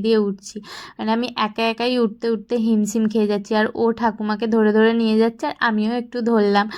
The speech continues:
তারপরে আর কি, যেখানে আসছিলাম বিয়েবাড়িতে চলে আসছি, আর এখানে আয়নাতে একটু ক্যাদ মেরে ফটো তুলে নিলাম। আর যাই হোক, যেখানে লজেতে রিসেপশন হচ্ছিল ওখানে কিন্তু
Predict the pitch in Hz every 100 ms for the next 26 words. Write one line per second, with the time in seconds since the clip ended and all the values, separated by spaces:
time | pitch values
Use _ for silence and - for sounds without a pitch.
0 | - - 226 208 202 226 254 285 277 277
1 | 269 226 214 220 220 226 220 - 240 247
2 | 233 214 208 214 247 240 226 208 208 220
3 | - 277 226 214 214 220 214 208 214 214
4 | 233 233 262 220 202 208 214 240 247 226
5 | 226 214 208 196 202 208 208 - - -
6 | - 240 214 240 240 240 214 - 214 214
7 | 220 220 240 214 202 202 226 254 262 226
8 | 208 233 233 254 240 233 220 214 - 226
9 | 254 240 226 226 214 220 233 226